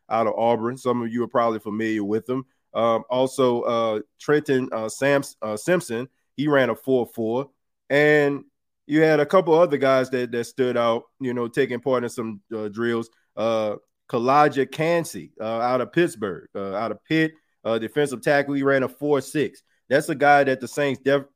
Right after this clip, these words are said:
uh, Saints fans need to have an eye on, because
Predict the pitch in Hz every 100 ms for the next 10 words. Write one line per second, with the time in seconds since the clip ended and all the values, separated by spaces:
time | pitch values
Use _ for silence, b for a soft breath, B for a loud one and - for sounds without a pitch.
0 | 117 117 113 98 - 156 156 139 131 123
1 | 110 139 143 127 131 123 113 123 127 110
2 | 92 - _ _ _ - 117 156 131 123
3 | 117